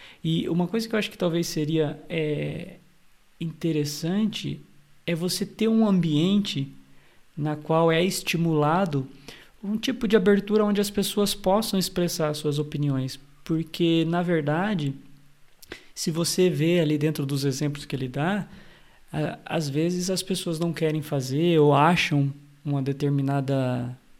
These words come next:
situação, talvez, ou um projeto, alguma coisa não deveria ir em frente,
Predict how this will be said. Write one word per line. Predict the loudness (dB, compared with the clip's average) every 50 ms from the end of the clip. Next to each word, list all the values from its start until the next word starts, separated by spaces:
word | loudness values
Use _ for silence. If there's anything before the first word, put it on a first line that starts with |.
| _ -14
situação, | -10 -8 -8 -8 -4 0 0 0 0 0 -2 -2 0 0 0 0 0 0 -2 -2 -4 -4
talvez, | -2 -2 0 0 0 0 0 2
ou | 2 4 4
um | 4 2
projeto, | 0 0 0 2 2 2 0 2 2 2 2 2 0 -2
alguma | -2 0 0 -2 0
coisa | 0 0 0 2 2
não | 2 2 2
deveria | 0 0 0 0 0 0 2
ir | 0
em | 0 -2
frente, | -4 -4 -2 -2 -2 -2 -4 -6